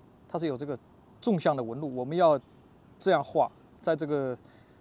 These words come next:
木头纵向的时候这样画。如果它是横过来，看到没有？它这个纹路这样的，这个是错误的。如果是这样，然后你画，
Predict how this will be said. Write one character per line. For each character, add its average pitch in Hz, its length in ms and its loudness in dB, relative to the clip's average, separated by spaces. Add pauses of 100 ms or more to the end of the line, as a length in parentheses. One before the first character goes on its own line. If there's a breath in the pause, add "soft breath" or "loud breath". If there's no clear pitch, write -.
(1800 loud breath)
木 196 160 2
头 143 160 -2 (120)
纵 247 220 2
向 160 220 0
的 127 60 -6
时 - 120 -12
候 131 80 -8
这 131 120 -8
样 120 120 -6
画。 - 220 -10 (140)
如 170 120 -2
果 208 80 4
它 196 120 6
是 196 60 2
横 147 240 -8
过 180 100 2
来， 127 100 2
看 151 100 -4
到 139 60 -6
没 131 80 -6
有？ 120 60 -8
它 170 100 -10
这 175 60 -6
个 175 60 -4
纹 131 200 -8
路 156 140 -8
这 170 120 -4
样 131 160 -2
的， 107 80 -12 (680 loud breath)
这 170 120 -6
个 147 120 -4
是 123 280 -10 (200)
错 - 240 0
误 139 160 0
的。 107 100 -14 (920)
如 143 100 -10
果 151 100 -6
是 131 80 -10
这 147 120 -6
样， 117 120 -4 (720)
然 120 140 -12
后 131 80 -6
你 120 80 -14
画， - 260 -6